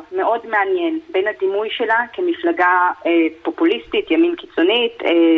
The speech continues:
זה דימוי, אה, שמתאים להרבה מאוד מפלגות כיום, גם ברחבי אירופה וגם בארצות הברית, כלומר זה איזשהו גל גלובלי של מפלגות כאלה שכרגע נמ-, אה, נמצאות בעלייה.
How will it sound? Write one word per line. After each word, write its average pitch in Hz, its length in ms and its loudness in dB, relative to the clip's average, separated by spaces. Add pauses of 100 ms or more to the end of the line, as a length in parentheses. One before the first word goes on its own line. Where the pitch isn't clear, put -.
(140)
זה 170 120 4
דימוי, 180 720 4
אה, 165 180 4
שמתאים 175 1000 2
להרבה 165 360 2
מאוד 180 260 2
מפלגות 170 540 -2
כיום, 175 380 2
גם 165 280 2
ברחבי 160 1000 0
אירופה 226 340 0 (140)
וגם 160 240 0
בארצות 160 380 -2
הברית, 185 360 -2
כלומר 160 320 0
זה 160 60 0
איזשהו 170 440 0
גל 160 280 2 (420)
גלובלי 170 580 0
של 214 160 -2
מפלגות 208 440 -2
כאלה 196 280 -2
שכרגע 170 540 -2
נמ-, 160 520 2 (280)
אה, 165 180 4 (360)
נמצאות 165 440 2
בעלייה. 160 440 2